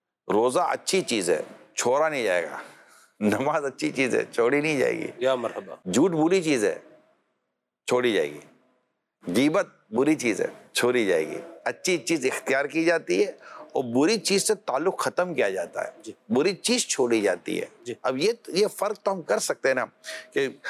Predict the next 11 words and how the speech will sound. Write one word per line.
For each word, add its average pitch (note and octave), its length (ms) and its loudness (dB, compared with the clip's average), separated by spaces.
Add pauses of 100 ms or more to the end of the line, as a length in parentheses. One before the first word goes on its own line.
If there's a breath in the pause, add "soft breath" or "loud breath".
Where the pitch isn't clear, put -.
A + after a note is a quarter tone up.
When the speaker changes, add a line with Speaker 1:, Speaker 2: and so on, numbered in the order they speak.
(140 loud breath)
Speaker 1:
اچھی F#3 380 -2
عادتیں E3 380 0
کون D#3 240 0
سی F3+ 180 0
اور E3 100 2
بری C3+ 240 4
عادتیں G#2+ 340 0
کون - 200 -6
سی - 280 -8
ہیں۔ - 60 -18
Speaker 2:
جی۔ - 120 -8